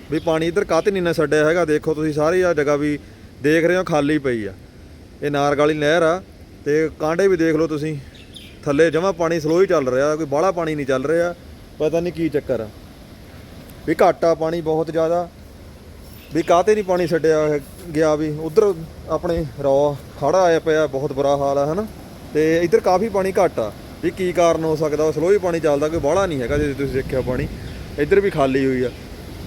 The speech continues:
ਕੁਮੈਂਟ ਕਰਕੇ ਦੱਸੋ ਵੀ ਕੀ ਕੋਈ ਇਹ ਵਿੱਚ Facebook 'ਤੇ ਸਕੀਮਾਂ ਚੱਲਦੀਆਂ ਨੇ, ਵੀ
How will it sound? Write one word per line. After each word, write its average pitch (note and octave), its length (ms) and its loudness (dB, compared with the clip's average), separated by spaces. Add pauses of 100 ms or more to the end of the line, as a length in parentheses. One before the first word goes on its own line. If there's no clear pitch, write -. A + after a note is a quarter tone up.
(140)
ਕੁਮੈਂਟ F#3 240 2
ਕਰਕੇ F#3 320 2
ਦੱਸੋ E3+ 260 2
ਵੀ F#3 100 2
ਕੀ F#3 200 -4
ਕੋਈ F#3 200 2
ਇਹ F3+ 400 2 (260)
ਵਿੱਚ E3 160 2 (320)
Facebook D#3+ 360 0
'ਤੇ E3 100 0
ਸਕੀਮਾਂ D#3 360 -2
ਚੱਲਦੀਆਂ D#3+ 400 2
ਨੇ, D#3+ 80 0
ਵੀ D#3+ 260 0